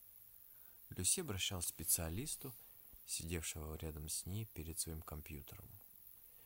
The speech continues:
Жюльен Маркан, за сорок. Фотограф полиции. Один из тех, кто снимал на месте преступления. Кто всегда снимает на месте преступления.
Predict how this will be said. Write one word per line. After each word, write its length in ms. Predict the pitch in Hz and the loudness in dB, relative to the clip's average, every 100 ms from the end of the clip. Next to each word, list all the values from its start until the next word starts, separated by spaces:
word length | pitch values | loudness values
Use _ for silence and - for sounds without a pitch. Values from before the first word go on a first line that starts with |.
| - - | -16 -6
Жюльен 600 | 92 87 87 85 95 104 98 | -2 2 4 4 4 4 4
Маркан, 800 | 90 90 - - 90 76 73 - - - - - - - | 2 0 -2 -4 -2 0 -2 -8 -12 -16 -16 -16 -14 -2
за 200 | 95 123 | 0 2
сорок. 500 | - 90 87 - - - - - - - - - - | 2 2 -2 -4 -12 -16 -16 -16 -14 -14 -16 -16 -10
Фотограф 480 | - - 165 165 156 | -6 2 2 2 -2
полиции. 720 | - 117 95 73 - - 76 87 - - - - - - - - - | -2 0 2 2 0 0 -2 -10 -14 -16 -14 -16 -16 -14 -12 -12 -6
Один 300 | - 87 85 | 2 4 6
из 100 | 82 | 6
тех, 180 | - 131 | 4 2
кто 140 | - | 0
снимал 460 | 90 - 87 85 85 | 0 2 2 2 2
на 80 | 80 | 2
месте 360 | 80 82 - | 0 -2 -2
преступления. 880 | - 82 - - - 80 76 76 - - - - - - - - | -4 -2 -2 -4 -4 -4 -4 -6 -10 -12 -14 -14 -14 -14 -14 -12
Кто 180 | - 131 | -6 2
всегда 380 | - 147 190 190 | 4 4 4 4
снимает 580 | - 87 87 98 80 - | 4 4 4 4 4 -2
на 80 | 78 | -4
месте 380 | 73 78 - - | -4 -2 -4 -4
преступления. 920 | - 82 - - 76 76 71 - 95 | -6 -6 -6 -6 -6 -6 -6 -8 -10